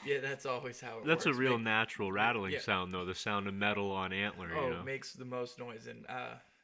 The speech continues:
Speaker 1: I'll, I'll tell you, kinda like Nick story, I don't think we saw a thing that day.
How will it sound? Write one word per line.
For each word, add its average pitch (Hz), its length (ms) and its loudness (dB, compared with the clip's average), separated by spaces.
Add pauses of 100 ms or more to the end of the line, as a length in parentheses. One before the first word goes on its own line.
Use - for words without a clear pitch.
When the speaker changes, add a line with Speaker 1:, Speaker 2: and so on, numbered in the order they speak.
Speaker 1:
I'll, 127 200 -12
I'll 127 120 -6
tell 127 220 -4
you, 120 180 -6 (120)
kinda 127 200 -6
like 123 220 -8
Nick 123 180 -8
story, 120 280 -10
I - 40 -8
don't 120 180 -10
think 123 200 -12
we 123 80 -12
saw 123 220 -4
a 123 40 -6
thing 135 300 -6
that - 260 -12 (140)
day. - 140 -8